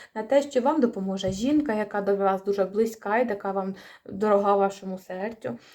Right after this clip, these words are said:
Також карта вказує на велику кількість справ по до-, по своїм, ну, домашніх справ, які принесуть вам гарний настрій, і взагалі матимете гарну змогу провести більше часу зі своїми близькими, своїми рідними.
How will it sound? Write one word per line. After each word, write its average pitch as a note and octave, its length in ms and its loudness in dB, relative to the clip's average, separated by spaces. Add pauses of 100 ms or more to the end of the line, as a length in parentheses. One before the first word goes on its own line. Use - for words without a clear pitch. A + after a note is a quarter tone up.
(180)
Також B3+ 320 2
карта A3 340 -2
вказує G#3+ 460 -2
на G#3 100 -4
велику G#3 320 -2
кількість G3+ 520 -8
справ G#3 500 2
по C4+ 340 4
до-, G#3 380 0
по A#3 200 -4
своїм, G#3+ 720 -6
ну, C#4 200 -6
домашніх A3+ 520 2
справ, C4 480 0 (440)
які A3+ 300 0
принесуть A3 480 -2
вам G3+ 180 0
гарний G3 380 2
настрій, G3+ 600 -2 (280)
і G#3+ 580 0 (500)
взагалі A3 640 4
матимете A#3 480 2
гарну G3+ 400 2
змогу A#3 440 0
провести G3 440 -4
більше G3 320 -10
часу G#3+ 440 -4
зі - 80 -16
своїми G3+ 340 0
близькими, G3+ 520 0
своїми G3+ 440 -4
рідними. F#3+ 440 -6